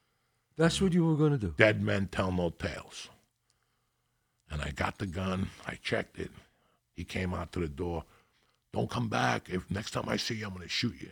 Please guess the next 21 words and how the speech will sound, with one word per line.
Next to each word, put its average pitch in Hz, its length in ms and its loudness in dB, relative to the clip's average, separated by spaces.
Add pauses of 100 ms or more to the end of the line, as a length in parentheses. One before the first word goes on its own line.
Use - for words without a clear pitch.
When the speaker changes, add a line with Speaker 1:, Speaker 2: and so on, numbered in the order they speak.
(120)
Speaker 2:
And - 160 -12
at - 120 -12 (120)
that - 240 -6
minute, - 380 -2 (720)
I 80 60 -6
go, 78 80 -4
"I'm 82 120 -2
just 71 140 -6
gonna 71 120 -8
shoot - 320 2
these 71 200 -4
two - 140 -6
motherfuckers. - 760 -12
I'm 82 80 -2
gonna 71 120 -2
shoot - 300 0
the 85 140 2
kidnapper, - 640 0
the, - 120 -10
my 71 220 -10
partner." - 440 -6